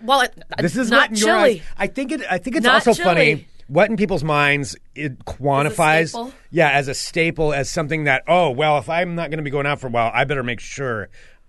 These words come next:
Speaker 2: I have this."
Speaker 1: I got some
Speaker 2: And
Speaker 1: sa-,
Speaker 2: yours
Speaker 1: I got a salad. I got some salad fixins. I got
Speaker 2: Yeah, but that's not gonna last.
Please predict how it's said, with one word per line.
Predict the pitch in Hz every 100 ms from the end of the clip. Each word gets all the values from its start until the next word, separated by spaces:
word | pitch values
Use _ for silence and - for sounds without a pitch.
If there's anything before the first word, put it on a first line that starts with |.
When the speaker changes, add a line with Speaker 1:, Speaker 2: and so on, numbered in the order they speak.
| -
Speaker 2:
I | 113
have | 107 101 87
this." | 98 95 -
Speaker 1:
I | 190
got | 220 220
some | -
Speaker 2:
And | 131
Speaker 1:
sa-, | 151
Speaker 2:
yours | 175
Speaker 1:
I | 180
got | 208 190
a |
salad. | 180 - 214 226 240
I |
got | 170 180
some | 175
salad | - 214 208
fixins. | 220 202 214 220
I | -
got | 175 170 165
Speaker 2:
Yeah, | 254
but | 190
that's | 240 -
not | 226
gonna | 165
last. | 143 151 - -